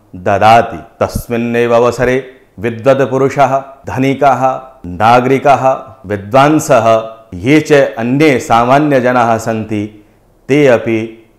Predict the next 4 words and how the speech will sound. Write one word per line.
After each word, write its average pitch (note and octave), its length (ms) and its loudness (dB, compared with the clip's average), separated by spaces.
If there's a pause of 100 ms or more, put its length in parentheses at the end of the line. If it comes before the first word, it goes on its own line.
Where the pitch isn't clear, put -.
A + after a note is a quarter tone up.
(100)
तं A#2+ 380 -2
ब्रह्मचारिणं G#2+ 880 0 (500)
द्रष्टुं G#2+ 600 -4 (480)
समागच्छन्ति। F#2+ 1200 -4